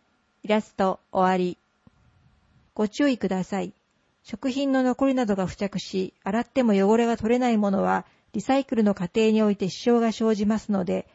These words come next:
燃やせるゴミでお出しください。出し方。汚れているものは水で軽くすすぐ、拭き取るなどきれいにしてから出してください。汚れているとリサイクルできません。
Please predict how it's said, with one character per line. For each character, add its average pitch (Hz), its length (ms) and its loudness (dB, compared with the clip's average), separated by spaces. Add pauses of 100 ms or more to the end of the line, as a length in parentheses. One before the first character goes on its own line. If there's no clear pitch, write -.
(220)
燃 196 140 4
や 233 100 2
せ 254 140 -2
る 247 140 4
ゴ 240 120 2
ミ 233 320 2
で 247 120 -2
お 214 80 -2
出 196 140 0
し - 80 -10
く 208 100 -2
だ 196 160 0
さ 196 160 0
い。 185 100 -4 (1600)
出 220 140 -2
し - 80 -12
方。 208 400 -6 (640)
汚 214 240 4
れ 262 80 6
て 262 160 0
い - 20 2
る 247 100 4
も 240 120 4
の 233 160 6
は 196 220 2
水 202 240 0
で 240 160 2
軽 226 240 2
く 247 100 -2
す 220 180 -2
す 220 140 0
ぐ、 208 240 2 (300)
拭 - 80 -18
き 254 120 -4
取 233 260 4
る 190 100 0
な 196 160 2
ど 180 160 0
き - 180 -4
れ 269 140 4
い - 20 4
に 220 80 4
し - 60 -2
て 214 100 -4
か 220 100 -2
ら 202 80 2
出 202 160 0
し - 60 -6
て 202 80 -6
く 185 120 -2
だ 196 140 -2
さ 185 200 -4
い。 - 120 -8 (600)
汚 214 180 6
れ 247 100 8
て 240 120 4
い 220 60 4
る 220 100 2
と 208 140 2
リ 202 100 2
サ 262 160 0
イ 254 60 0
ク 240 120 2
ル 196 80 4
で 180 120 0
き - 120 -2
ま 196 140 2
せ 196 200 -2
ん。 185 140 -6